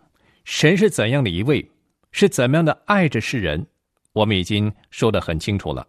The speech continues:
我们要不是专注在这位慈爱的天父身上，不是认定神就是那位供应我们一切需要的神，而我们看重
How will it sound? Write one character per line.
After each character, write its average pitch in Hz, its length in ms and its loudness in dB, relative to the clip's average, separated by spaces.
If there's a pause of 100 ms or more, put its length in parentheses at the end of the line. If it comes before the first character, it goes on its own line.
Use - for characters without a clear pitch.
(720)
我 139 140 6
们 180 100 4
要 196 160 4
不 - 160 -2
是 131 160 -2
专 220 340 2
注 175 160 0
在 110 180 0
这 135 140 -4
位 107 180 -2
慈 - 260 -6
爱 135 160 2
的 92 100 -2
天 156 340 0
父 104 160 -4
身 107 220 -2
上， 80 240 -4 (560)
不 165 100 2
是 185 120 0
认 208 240 2
定 110 200 0 (140)
神 139 320 0
就 147 140 2
是 147 100 -2
那 131 140 2
位 110 200 0
供 208 300 2
应 135 280 0
我 104 100 0
们 101 120 0
一 113 120 -2
切 113 180 -2
需 175 260 -2
要 139 140 4
的 82 120 -2
神， 80 360 -4 (560)
而 117 160 4
我 120 120 2
们 120 140 0
看 147 240 0
重 104 220 0